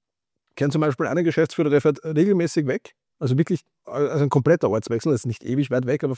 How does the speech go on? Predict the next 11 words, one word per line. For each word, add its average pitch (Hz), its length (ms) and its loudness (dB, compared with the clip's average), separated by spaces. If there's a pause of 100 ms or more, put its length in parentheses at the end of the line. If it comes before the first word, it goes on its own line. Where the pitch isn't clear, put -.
(100)
ein, 139 100 -4
zwei 151 140 0
Stunden 147 300 0
weg, 147 220 -2 (360)
hat 127 180 0
dort 143 120 2
eine, 143 260 -2
eine, 143 220 -4
eine 139 240 -2
Hütte 156 260 2
gemietet 180 480 0